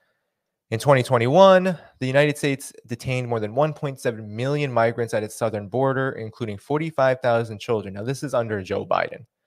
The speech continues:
Violent law enforcement claimed five hundred fifty-seven lives, the highest number since nineteen ninety-eight, which more than doubled that of the previous fiscal year. So we're talking about people dying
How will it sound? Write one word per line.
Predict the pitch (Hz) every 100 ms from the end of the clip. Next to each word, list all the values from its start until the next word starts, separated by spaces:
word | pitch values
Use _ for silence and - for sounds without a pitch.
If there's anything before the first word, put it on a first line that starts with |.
| _ _ _ _
Violent | 127 131 151 160 123
law | 120 120
enforcement | 120 - 117 - 117 -
claimed | - 110 104 -
five | - 123
hundred | 127 110 -
fifty-seven | - 104 104 101 98
lives, | 107 113 113 110 110 - _ _
the |
highest | 104 110 110
number | 110 104
since | - 98
nineteen | 104 101 101
ninety-eight, | 101 101 107 113 139 - _ _ _
which | 113 -
more | 113 110
than | 110 101
doubled | 92 123 127 127 -
that | 110 110
of | 104
the | 101
previous | - 110 107 104
fiscal | - 104 - 101
year. | 101 101
So | 95
we're | 107
talking | 104 117 113 113 107
about | 101 104 -
people | 113 - 107 90
dying | 104 104 107 110